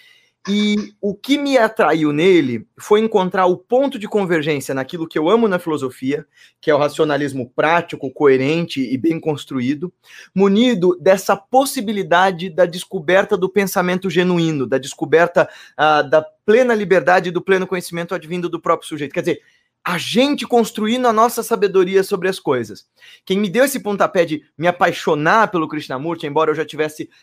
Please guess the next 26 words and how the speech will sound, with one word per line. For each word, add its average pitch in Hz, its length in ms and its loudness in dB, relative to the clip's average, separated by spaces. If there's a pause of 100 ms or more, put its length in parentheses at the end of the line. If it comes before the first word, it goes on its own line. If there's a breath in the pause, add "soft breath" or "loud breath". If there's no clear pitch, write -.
(120)
tido 170 180 -8
alguns 170 300 -2
contatos 165 680 -2
meio 165 160 2
agridoces 151 560 -2
com 160 80 -4
as 131 120 -4
ideias 131 360 0
dele, 165 320 -2 (240 soft breath)
foi 196 140 2
o 185 40 -2
pessoal 196 340 4
lá 196 320 2
da 170 120 -2
Associação 196 680 -2
Palas 185 280 2
Atena, 151 340 -4
quando 139 160 -8
eu 147 60 -4
me 147 80 -4
voluntariei 143 560 -4
lá 139 440 2
e 127 60 -2
depois 120 300 -8
virei 139 260 -6 (160)
professor. 165 640 -4